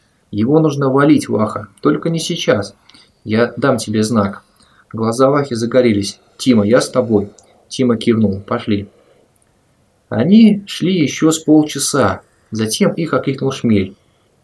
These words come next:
«Эй, оболтусы, идите-ка сюда!» «Приготовься!» шепнул Тима. Ваха, подобравшись, кивнул. Шмель стоял у небольшого кострища,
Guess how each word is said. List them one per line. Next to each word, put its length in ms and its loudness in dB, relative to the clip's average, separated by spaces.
«Эй, 320 2
оболтусы, 540 2
идите-ка 360 -2
сюда!» 480 -2
«Приготовься!» 720 2
шепнул 400 -4
Тима. 400 -4
Ваха, 540 0
подобравшись, 640 0
кивнул. 540 -2
Шмель 380 0
стоял 600 0
у 40 -4
небольшого 600 2
кострища, 760 -2